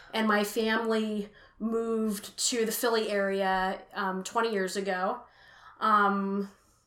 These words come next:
I started, um, we joined a Beth Shalom congregation,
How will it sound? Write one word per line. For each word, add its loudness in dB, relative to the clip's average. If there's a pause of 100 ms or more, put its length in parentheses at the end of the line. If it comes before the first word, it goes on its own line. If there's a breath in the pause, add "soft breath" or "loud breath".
(880 loud breath)
I 4
started, 2
um, -2
we -4
joined 0
a 0
Beth 0
Shalom -2
congregation, -2